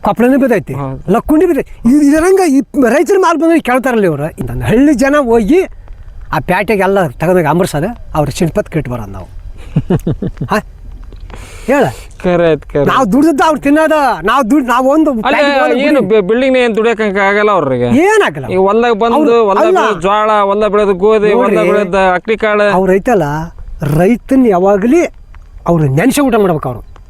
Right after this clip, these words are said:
Speaker 1: ರೈತನಿಂದನೇ ನಮಗೆ ತನ್ನಪ್ಪ ಅಂತಂದು ಅವ್ರಿಗೆ ಇಲ್ಲ ಅದು. ಈಗ ನೋಡಿ ಬಂದೈತಲ್ಲ ಮಾಲ್,
Speaker 2: ಹ್ಮ್.
Speaker 1: ಎಲ್ಲದೂ ಇಳ್ಸ್ಕೊಂಡ್ ಕುಂತ್ಕೊಂಡಾರ.
Speaker 2: ಹ್ಮ್.
Speaker 1: ಈಗ ನಾವು ಈ ಮುಗ್ಗೈಗೆ ಅಣಿಸ್ಕೊಂಡ್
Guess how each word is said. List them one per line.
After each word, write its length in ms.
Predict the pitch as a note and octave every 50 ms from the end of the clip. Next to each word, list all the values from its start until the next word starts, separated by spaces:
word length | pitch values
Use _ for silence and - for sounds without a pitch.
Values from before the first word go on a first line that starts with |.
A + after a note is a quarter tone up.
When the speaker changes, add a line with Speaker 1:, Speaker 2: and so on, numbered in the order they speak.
| - - - - - - - - - - - - - - - - - - - - - - - - - - - - - C3+ D3
Speaker 1:
ರೈತನಿಂದನೇ 600 | F#3 G#3+ - B3 A3+ A3 A3 G#3 G3+ G#3 A#3 A3
ನಮಗೆ 340 | G3+ F#3 E3+ D#3 - - E3
ತನ್ನಪ್ಪ 460 | - - D3 D3+ D3+ D3 C3 - C#3+
ಅಂತಂದು 400 | C#3 B2+ A2+ C3 A#2 A2+ A2 - - - - - - - -
ಅವ್ರಿಗೆ 220 | D#3+ D3+ C3+ C#3+
ಇಲ್ಲ 200 | D#3+ F#3+ F#3 D#3+
ಅದು. 440 | C3 A2 G#2+ - - - - - F3+
ಈಗ 140 | F3+ D#3 D#3+
ನೋಡಿ 180 | F3+ G3+ F#3
ಬಂದೈತಲ್ಲ 460 | D3 C3 E3+ G3+ A3+ G3+ - F3 D#3+ C3+
ಮಾಲ್, 240 | C#3+ D#3+ E3 C#3+
Speaker 2:
ಹ್ಮ್. 320 | B2+ C#3+ G#3 B3 B2+ A#2+ A#2+ - - -
Speaker 1:
ಎಲ್ಲದೂ 540 | D3 D3 D#3+ F3+ F#3 G3 G#3 A#3+ B3+ A#3+ B3
ಇಳ್ಸ್ಕೊಂಡ್ 280 | A3+ G3+ - C#4 B3+
ಕುಂತ್ಕೊಂಡಾರ. 360 | G#3 F#3+ D#3+ F#3 D#3+ C3 A#2+ B2+
Speaker 2:
ಹ್ಮ್. 380 | D#3+ A3 - D3 C#3 C3+ C3 - - - - E3
Speaker 1:
ಈಗ 120 | D#3 C#3+
ನಾವು 240 | D3 C#3+ C3+ B2+ B2+
ಈ 80 | C3+
ಮುಗ್ಗೈಗೆ 440 | C#3+ D3 D3+ F3 F#3+ A3+ B3 A3 G#3
ಅಣಿಸ್ಕೊಂಡ್ 340 | G3 F3 D3+ - A#3 G3